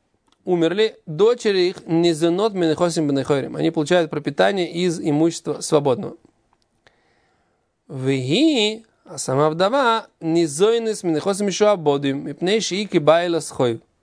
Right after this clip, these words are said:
Как будто, поскольку она считается, как будто бы она кредитор. Тоже мы здесь видим, да? Что она получает мизойнес,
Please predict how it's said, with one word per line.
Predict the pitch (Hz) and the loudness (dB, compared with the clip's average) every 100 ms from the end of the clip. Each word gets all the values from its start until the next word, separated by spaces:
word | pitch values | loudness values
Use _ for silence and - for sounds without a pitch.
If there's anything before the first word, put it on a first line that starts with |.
| _ _ _ _ _ _ _ _ | _ _ _ _ _ _ _ _
Как | - 151 | -8 -4
будто, | 233 | -4
поскольку | 185 147 214 202 | -2 2 2 4
она | 180 196 | 0 0
считается, | 175 180 190 180 | 2 2 2 -2
как | - 139 143 | -2 -2 -2
будто | 170 214 175 | -2 0 2
бы | 143 | 2
она | 139 160 | 2 0
кредитор. | 165 147 139 135 143 - _ _ _ _ _ _ _ _ _ _ _ _ _ _ _ _ _ _ _ - | 0 -2 -2 0 0 -2 _ _ _ _ _ _ _ _ _ _ _ _ _ _ _ _ _ _ _ -12
Тоже | 151 202 | -6 -2
мы | 233 | -2
здесь | 208 170 | -2 -4
видим, | 180 151 117 | -2 -2 -4
да? | 117 151 185 _ _ _ _ _ | -2 -2 -4 _ _ _ _ _
Что | - - | -6 0
она | 131 143 170 | 2 2 0
получает | 160 147 156 165 160 | 0 -2 2 2 2
мизойнес, | 151 147 131 131 113 113 165 - | 0 0 2 2 2 -2 -6 -10